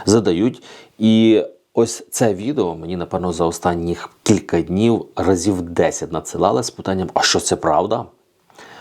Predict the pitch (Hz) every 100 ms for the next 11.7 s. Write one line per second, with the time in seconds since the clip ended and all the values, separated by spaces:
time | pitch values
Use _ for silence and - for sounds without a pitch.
0 | - - - 82 107 135 170 139 85 -
1 | _ _ - - - _ - 98 87 -
2 | 127 139 143 151 170 185 139 76 - -
3 | - - 107 92 - 82 - _ _ -
4 | 92 - 101 87 104 73 - _ _ _
5 | _ - - - - - _ 147 123 -
6 | - _ - 127 120 - - 101 - 131
7 | 113 - - - 85 90 85 - 82 90
8 | 82 78 95 131 269 - _ _ _ -
9 | _ - 98 - 95 - 156 - 107 98
10 | 101 95 101 165 220 - 101 131 131 95
11 | 67 67 - - - -